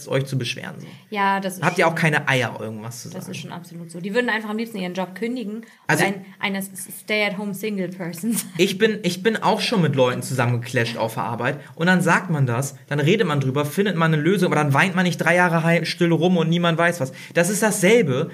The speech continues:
Speaker 1: wie Leute, die in Beziehungen unglücklich sind, aber einfach nicht den scheiß Mund aufkriegen. Dann sag doch, was scheiße läuft.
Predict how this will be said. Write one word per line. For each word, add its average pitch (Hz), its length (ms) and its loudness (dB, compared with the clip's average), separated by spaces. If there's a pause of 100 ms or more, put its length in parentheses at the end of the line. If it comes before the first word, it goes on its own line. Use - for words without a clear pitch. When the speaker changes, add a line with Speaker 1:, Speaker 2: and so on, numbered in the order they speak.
(140)
Speaker 1:
wie 170 100 2
Leute, 190 260 6
die 190 80 6
in 185 80 6
Beziehungen 185 320 4 (180)
unglücklich 160 520 4
sind, 135 280 2 (160)
aber 170 200 2
einfach 185 280 2
nicht 196 140 0
den 196 80 2
scheiß 214 340 0
Mund 220 260 2
aufkriegen. 113 560 -8 (180)
Dann 196 180 2
sag 247 220 2
doch, 262 160 0
was 131 180 0
scheiße 113 420 -4
läuft. 92 440 -12